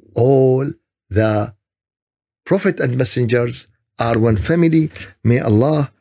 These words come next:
give you khair and afia. May Allah accept from all of us.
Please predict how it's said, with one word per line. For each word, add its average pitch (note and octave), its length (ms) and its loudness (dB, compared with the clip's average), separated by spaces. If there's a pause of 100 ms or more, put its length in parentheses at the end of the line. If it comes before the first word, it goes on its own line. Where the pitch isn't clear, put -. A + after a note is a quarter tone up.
(260)
give A2+ 180 2
you G#2+ 160 4
khair E3 400 0
and C3 100 -2
afia. B2+ 520 -2 (360)
May A#2+ 140 0
Allah D3 480 0 (340)
accept - 460 -4
from A#2+ 240 0 (180)
all G3+ 400 4
of - 220 -4
us. D#3 300 -2